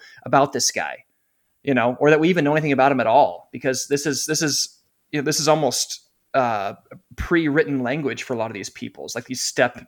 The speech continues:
nomad horse peoples, you know? Um,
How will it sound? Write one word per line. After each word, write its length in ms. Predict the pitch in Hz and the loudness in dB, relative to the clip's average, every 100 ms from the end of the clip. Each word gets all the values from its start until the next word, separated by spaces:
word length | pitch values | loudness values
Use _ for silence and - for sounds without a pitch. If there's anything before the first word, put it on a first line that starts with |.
| - | -6
nomad 560 | 131 127 117 110 120 - | -2 0 0 -2 -6 -4
horse 280 | 147 135 | -2 -2
peoples, 600 | - - - - - - _ _ _ - | -4 -14 -16 -16 -14 -16 _ _ _ -8
you 100 | 127 | -4
know? 220 | 113 113 _ - - - - | -4 -6 _ -20 -20 -20 -4
Um, 420 | 131 117 104 113 | 0 0 -2 -10